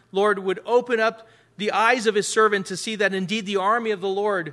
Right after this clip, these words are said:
was more than the army of the, the Syrians. And the Lord did that. He opened up his servant's eyes,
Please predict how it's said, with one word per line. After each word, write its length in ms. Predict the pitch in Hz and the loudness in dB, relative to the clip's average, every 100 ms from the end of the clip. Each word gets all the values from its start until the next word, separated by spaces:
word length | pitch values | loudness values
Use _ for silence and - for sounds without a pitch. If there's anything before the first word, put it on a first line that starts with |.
| - | -6
was 240 | 185 170 | -6 -6
more 640 | 180 190 226 220 147 127 139 _ _ _ _ | -8 0 2 2 0 -4 -10 _ _ _ _
than 160 | 190 196 | -4 0
the 100 | 196 | 0
army 340 | 196 208 202 | 2 2 2
of 180 | 190 170 | -2 -2
the, 260 | 175 170 151 _ - | -4 -6 -10 _ -10
the 160 | 165 | -8
Syrians. 760 | 170 214 214 185 117 107 - - _ _ _ _ _ _ _ | -6 0 2 2 -2 -14 -18 -20 _ _ _ _ _ _ _
And 160 | 214 220 | -2 2
the 80 | 214 | 4
Lord 240 | 254 240 | 4 4
did 220 | 233 294 | 0 0
that. 160 | 170 156 | 0 0
He 140 | 196 | 4
opened 300 | 247 240 220 | 4 4 0
up 140 | 233 220 | -2 -2
his 140 | 190 | -4
servant's 400 | 214 208 202 175 | -2 -2 -2 -4
eyes, 500 | 190 185 117 - - | -4 -4 -8 -16 -20